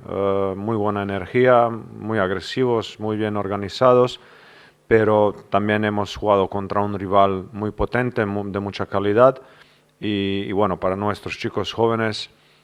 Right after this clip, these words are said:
eh, no ha sido fácil, pero, em, hoy hemos, eh, dado la oportunidad a cuatro de ellos a, a debutar en, en Super League.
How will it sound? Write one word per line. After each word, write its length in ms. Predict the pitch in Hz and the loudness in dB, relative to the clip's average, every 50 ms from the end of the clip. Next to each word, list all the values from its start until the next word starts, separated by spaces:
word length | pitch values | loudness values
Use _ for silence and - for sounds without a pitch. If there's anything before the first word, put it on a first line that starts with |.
| - _ _ - | -20 _ _ -6
eh, 180 | 101 101 101 104 107 | -4 -2 -2 0 0
no 120 | 107 107 | 0 0
ha 60 | 95 | 0
sido 260 | - - 117 104 101 | 0 -4 -2 -2 -2
fácil, 500 | 90 - 104 110 107 - - 143 135 135 | -2 2 0 0 0 2 0 0 0 0
pero, 420 | - - 107 110 110 123 131 127 - _ _ _ - - _ _ _ _ - | -2 0 0 2 4 2 2 0 -2 _ _ _ -20 -20 _ _ _ _ -8
em, 960 | 92 95 98 101 101 101 101 98 98 101 98 98 95 95 92 95 92 95 98 - - - | -4 -2 0 0 0 0 -2 -4 -4 -8 -8 -8 -10 -10 -10 -12 -12 -12 -14 -14 -16 -8
hoy 240 | - 107 107 107 104 | -2 0 0 2 0
hemos, 480 | 104 98 98 95 90 - - - - 104 | 0 -2 -4 -4 -6 -6 -8 -8 -4 -2
eh, 560 | 98 98 95 95 95 95 95 95 92 95 92 98 110 | -2 0 0 0 0 0 0 -2 -2 -4 -6 -8 -12
dado 280 | 113 98 104 107 104 101 | -4 0 2 2 2 4
la 120 | 98 98 | 2 0
oportunidad 720 | 92 - 95 92 - - 98 98 101 101 101 101 101 98 98 101 | 0 0 -4 -4 -4 -6 -6 -4 -2 0 2 2 2 2 2 0
a 400 | 98 98 98 95 92 92 92 95 98 - - - - - | 2 2 2 2 0 -2 -4 -8 -12 -14 -18 -18 -18 -8
cuatro 380 | - - 117 117 - - 113 101 | 4 6 6 6 6 4 0 2
de 160 | 101 110 113 | 4 4 4
ellos 400 | 110 104 104 101 95 - - - | 4 2 0 -2 -4 -6 -6 -4
a, 380 | 101 98 98 95 95 58 - 95 | -2 0 0 0 0 0 -2 -2
a 60 | 95 | -2
debutar 480 | 98 104 98 104 101 - 110 104 98 98 | -2 -2 -2 -4 -2 2 2 2 4 4
en, 260 | 98 95 95 95 - - _ - - - - - _ | 0 -2 -4 -8 -10 -16 _ -20 -20 -20 -20 -20 _
en 200 | - 107 104 98 | -8 -6 -6 -6
Super 340 | - - 113 - - 113 113 | -6 -6 -8 0 0 2 2
League. 320 | 110 113 120 117 117 - | 2 2 0 -2 -2 -6